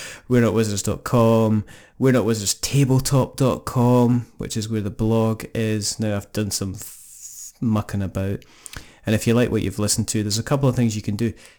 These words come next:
Tell other people about us. That's a good thing. Give us a rating or a review on your podcast catcher of choice. Spotify is always nice at the moment. But mostly tell somebody else. It could be their Christmas gift.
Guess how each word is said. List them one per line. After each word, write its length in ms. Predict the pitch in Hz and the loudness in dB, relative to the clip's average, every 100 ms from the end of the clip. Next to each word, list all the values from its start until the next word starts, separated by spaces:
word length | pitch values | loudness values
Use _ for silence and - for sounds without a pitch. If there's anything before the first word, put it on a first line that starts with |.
| - | -4
Tell 240 | 175 175 | 2 2
other 180 | 175 156 | 2 0
people 320 | 143 147 139 | -2 -4 -2
about 220 | 120 120 110 | -2 -2 -2
us. 320 | 104 - - _ _ _ _ _ _ _ _ _ _ _ _ _ | -4 -6 -8 _ _ _ _ _ _ _ _ _ _ _ _ _
That's 220 | 107 107 | -10 -8
a 40 | 104 | -6
good 180 | 110 - | -8 -4
thing. 320 | 120 127 135 _ - - _ _ _ _ _ _ - | -4 -4 -6 _ -20 -20 _ _ _ _ _ _ -2
Give 160 | 147 127 | 0 2
us 160 | - | 0
a 60 | 123 | 0
rating 320 | 123 117 120 | 0 0 0
or 180 | 113 110 | 0 0
a 40 | |
review 440 | 107 110 127 139 139 _ _ _ _ _ _ _ | 0 0 2 0 -4 _ _ _ _ _ _ _
on 320 | - 117 113 113 | -4 0 2 0
your 80 | 110 | 0
podcast 520 | - 123 - 117 - | 0 -2 0 -2 0
catcher 340 | 120 - 117 | -2 -2 -4
of 80 | 110 | -4
choice. 340 | - 123 120 - | -4 -2 0 0
Spotify 500 | 170 120 120 139 131 | 0 0 0 0 0
is 100 | 127 | 0
always 320 | 127 120 - | -2 -2 -2
nice 260 | 123 117 | -2 -2
at 60 | - | -6
the 60 | 110 | -4
moment. 500 | 120 135 135 - - _ _ _ _ - | 0 2 2 0 -12 _ _ _ _ -10
But 100 | 127 | -4
mostly 520 | 180 185 - 165 151 | 0 0 0 -2 -6
tell 260 | - 156 143 | -2 0 0
somebody 380 | - 139 135 | 0 -2 0
else. 180 | 127 117 | -2 -2
It 60 | 98 | -2
could 160 | 226 | -2
be 80 | 214 | 0
their 100 | 190 | 0
Christmas 460 | - 190 - 143 - | 0 0 2 0 0
gift. 580 | 117 98 - - - | -2 -4 -6 -14 -16